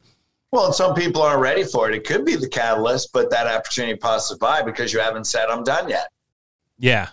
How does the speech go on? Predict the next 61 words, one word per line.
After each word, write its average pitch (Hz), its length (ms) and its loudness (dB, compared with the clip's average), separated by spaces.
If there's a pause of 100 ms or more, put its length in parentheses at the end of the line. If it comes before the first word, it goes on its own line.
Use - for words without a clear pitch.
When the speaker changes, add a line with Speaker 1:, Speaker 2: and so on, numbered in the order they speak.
(140)
Speaker 1:
But 127 100 2
when 135 200 2
Speaker 2:
yeah. 131 60 0
Speaker 1:
you, 131 200 -4
when 131 220 -2
that 151 300 -2
real, 160 200 0
when 143 140 2
the 170 80 0
real, 175 460 2
when 131 140 0
the 131 60 0
last 156 380 2
one's 165 380 2
about 143 280 0
to 135 60 0
happen, 139 480 0
you'll 139 140 -2
say, 131 300 0
"I'm 120 160 -2
done," 110 320 -2
right? 104 260 0 (440)
That 135 140 2
was 139 140 4
Speaker 2:
Oh, 151 80 8
Speaker 1:
with 180 100 6
Speaker 2:
you 160 140 4
Speaker 1:
you. 156 60 4
It's - 60 4 (120)
Speaker 2:
definitely 151 240 6
Speaker 1:
like 135 80 8
Speaker 2:
will. - 140 -4 (260)
Speaker 1:
<laughs> 123 80 -2 (180)
Yeah. - 840 -4 (360)
Speaker 2:
You 180 60 0
Speaker 1:
And - 60 0
Speaker 2:
definitely 180 300 6 (100)
Speaker 1:
hopefully 147 260 6
Speaker 2:
will. 175 60 -2
Speaker 1:
you - 60 -2
do. 147 460 0 (140)
<laughs> - 120 -6
Otherwise, 170 500 2
Speaker 2:
Yeah. 135 60 0
Speaker 1:
it's - 140 -4
not 127 240 -2
gonna 131 160 -2
be 120 120 -4
good. 113 300 -2
<laughs> - 40 -14 (120)
Speaker 2:
Uh, 123 80 -2 (240)
yeah, 160 180 4
regrettably, 156 540 4
some 165 260 2
people 160 300 2
don't. 143 460 4
And, 117 420 -2
uh, 107 440 -4
thankfully, 156 480 2
I 139 160 4
did. 123 400 4